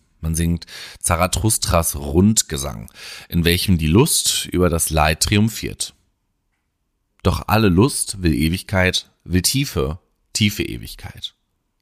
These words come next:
Zarathustra verabschiedet sich und verlässt dann das Fest mit unbekanntem Ziel. Ja, wie ihr merkt, Friedrich Wilhelm Nietzsche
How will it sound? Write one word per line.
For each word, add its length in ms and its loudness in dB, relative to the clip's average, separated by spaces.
Zarathustra 680 0
verabschiedet 600 -6
sich 280 -6
und 160 -2
verlässt 640 -2
dann 200 -8
das 220 -6
Fest 380 -8
mit 140 0
unbekanntem 720 -2
Ziel. 260 -4
Ja, 160 4
wie 120 4
ihr 80 4
merkt, 640 2
Friedrich 540 0
Wilhelm 380 2
Nietzsche 640 -2